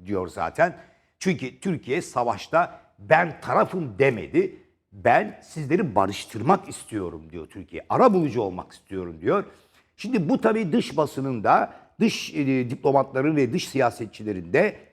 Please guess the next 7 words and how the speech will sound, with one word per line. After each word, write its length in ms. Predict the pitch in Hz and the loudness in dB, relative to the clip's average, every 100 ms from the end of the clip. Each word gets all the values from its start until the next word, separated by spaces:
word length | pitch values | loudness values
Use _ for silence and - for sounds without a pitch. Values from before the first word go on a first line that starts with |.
| - | -10
ülke 260 | 95 120 | -6 -4
siyasetlerinin 680 | 110 98 85 - - 85 80 | -2 -2 -2 -6 -12 -10 -8
yani 340 | 76 113 190 | -8 -6 -4
dikkatini 420 | 143 - 117 131 107 | -2 0 0 -2 -4
çekiyor. 460 | 90 - 113 107 | -10 -10 -12 -6
Yakından 540 | 120 120 127 127 139 139 | -4 -2 0 2 2 0
izliyorlar. 580 | 120 92 120 85 110 | -12 -4 -4 -2 -2